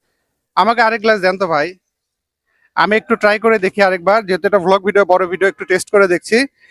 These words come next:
এই হচ্ছে আমার জন্য দিচ্ছে। রায়ান, হাতে নাও তো একটু, একটু হাতে নাও এটা। এখন আমি ক্যামেরাটা রোটেট করব।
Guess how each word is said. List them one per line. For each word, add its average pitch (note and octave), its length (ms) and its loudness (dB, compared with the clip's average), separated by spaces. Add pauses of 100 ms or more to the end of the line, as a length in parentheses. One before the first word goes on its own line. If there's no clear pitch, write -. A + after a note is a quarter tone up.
(160)
এই F#3+ 140 2
হচ্ছে G3 200 0
আমার F#3 200 -2
জন্য F#3 200 -2
দিচ্ছে। C#3+ 340 -6 (260)
রায়ান, G#3 220 0
হাতে G#3+ 200 -4
নাও A3+ 120 0
তো A3+ 100 -2
একটু, A3+ 340 0 (680)
একটু D#3+ 160 -4
হাতে G3+ 220 0
নাও G#3+ 160 0
এটা। B2+ 220 -4 (1500)
এখন D#3 200 -2
আমি G#3 140 2
ক্যামেরাটা A3 360 2
রোটেট G3 320 0
করব। F#3 260 2